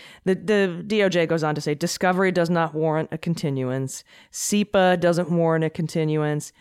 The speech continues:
Defendants' remaining arguments are meritless." Uh, here's a good quote. "The fact that you think you may be able to get the whole case dismissed isn't a reason under the Speedy Trial Act for a continuance.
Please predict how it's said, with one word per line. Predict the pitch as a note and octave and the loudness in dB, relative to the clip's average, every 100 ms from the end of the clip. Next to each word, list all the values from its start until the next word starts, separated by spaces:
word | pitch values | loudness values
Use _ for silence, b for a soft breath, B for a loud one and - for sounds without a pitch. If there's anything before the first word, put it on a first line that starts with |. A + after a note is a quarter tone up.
| b | b
Defendants' | E3+ F#3+ G3 G3 F#3+ | -2 2 4 4 2
remaining | F3 E3+ E3+ D#3 | 0 2 2 0
arguments | D3 D#3+ D#3 D3+ D3 | 0 0 0 0 -2
are | - C3+ | -4 -2
meritless." | C3+ B2+ C3 - G#2+ B2+ - - b b b - | -2 -2 -2 -2 -4 -6 -10 -16 b b b -4
Uh, | C3 | -2
here's | D3+ E3+ | 0 0
a | D#3+ | 0
good | D#3+ D3 | -2 -2
quote. | - C#3+ - | 0 -2 -2
"The | |
fact | - F#3+ A#3+ - | -2 0 0 -2
that | G#3+ | -2
you | F#3 | -2
think | G3+ G3+ | 0 0
you | G3 | 2
may | F3 | 2
be | F3 | 2
able | E3+ | 0
to | D#3 | -2
get | D3+ - | -2 -4
the | C#3 | -2
whole | E3 | -2
case | D#3 F3 D#3+ | 0 -2 -2
dismissed | - C#3+ E3 D3+ D3 | -2 -4 0 0 -2
isn't | - F3+ G3+ - | -2 0 0 0
a | F3 | 0
reason | D#3+ F#3+ D#3+ D3 | 2 2 2 0
under | C3+ D#3 D3+ | -2 -2 -2
the | D#3 | -4
Speedy | - F3+ D3+ | -4 -2 -2
Trial | - E3+ D#3+ B2+ | -2 -2 0 0
Act | B2+ - | -2 -6
for | - D#3 | -2 -2
a | |
continuance. | D#3 F#3+ A#3+ A#3+ C#3+ - | 0 0 2 2 0 -4